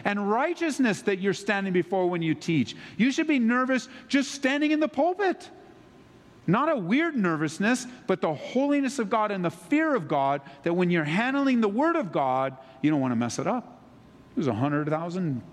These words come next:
people in front of you or one, it doesn't matter. If nobody shows up and it's a zero turnout, you still stand there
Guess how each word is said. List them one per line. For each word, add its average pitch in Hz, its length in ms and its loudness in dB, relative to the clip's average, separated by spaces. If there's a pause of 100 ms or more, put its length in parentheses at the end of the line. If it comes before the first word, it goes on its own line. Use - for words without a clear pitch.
(260)
people 180 260 0
in 185 60 0
front 202 240 0
of 214 80 2
you 214 160 2
or 175 60 4
one, 190 320 0
it 147 100 -2
doesn't 143 260 -2
matter. 214 320 -4 (2000)
If 120 120 0
nobody 180 440 0
shows 98 380 -4
up 78 140 -8 (1500)
and 110 140 2
it's 117 120 -2
a 113 60 0
zero 135 580 0 (200)
turnout, 92 440 -4 (800)
you 139 120 0
still 214 260 -2
stand 104 380 -2
there 90 200 -2